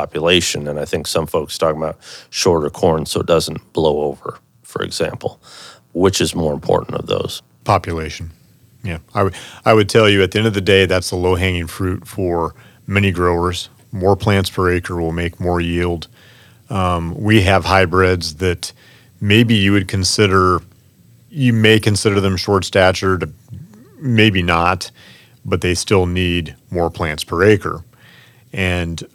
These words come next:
Speaker 2: um, at the end of the day, that's what's going to make yield.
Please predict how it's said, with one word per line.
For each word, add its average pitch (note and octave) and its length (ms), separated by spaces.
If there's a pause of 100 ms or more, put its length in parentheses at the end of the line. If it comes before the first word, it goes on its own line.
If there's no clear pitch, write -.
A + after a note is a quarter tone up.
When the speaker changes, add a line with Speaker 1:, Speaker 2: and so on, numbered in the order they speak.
Speaker 2:
um, F2 640
at G#2+ 160
the G2 80
end G2 100
of F2+ 60
the F#2 200
day, G#2+ 120
that's F#2 480
what's G2 320
going E2+ 260
to D#2+ 60
make D#2 320
yield. D#2 400